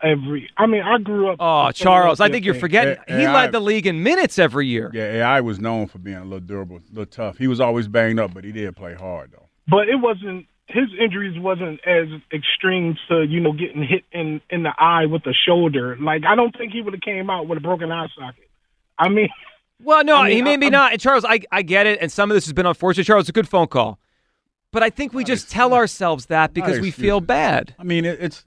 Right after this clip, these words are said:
Speaker 3: it, it, Charles, I know what you're trying to do, but, but the bottom line is this. You can't make excuses for it. It is what it, it is what it is.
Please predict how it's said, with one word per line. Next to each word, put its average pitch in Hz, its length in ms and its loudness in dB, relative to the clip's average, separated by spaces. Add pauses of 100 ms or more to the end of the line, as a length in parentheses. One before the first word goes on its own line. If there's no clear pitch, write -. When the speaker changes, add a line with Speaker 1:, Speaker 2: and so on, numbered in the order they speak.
Speaker 3:
it, 170 180 -12
it, 175 220 -16
Charles, 180 240 2
I 202 60 2
know 202 100 2
what 170 100 0
you're 143 100 -6
trying 135 200 -4
to 120 60 -6
do, 151 140 -6
but, 131 200 -2 (200)
but 131 220 -2 (160)
the 120 100 -12
bottom 165 340 -2
line 143 240 0
is 104 160 -10
this. 95 320 -18 (560)
You - 40 -20
can't 208 220 -4
make 175 180 0
excuses 131 460 -8
for 123 200 -8
it. 131 60 -4
It 151 80 0
is 170 260 2
what 147 140 0
it, 131 100 -10
it 139 140 -6
is 147 240 2
what 127 140 -4
it 113 100 -10
is. - 340 -20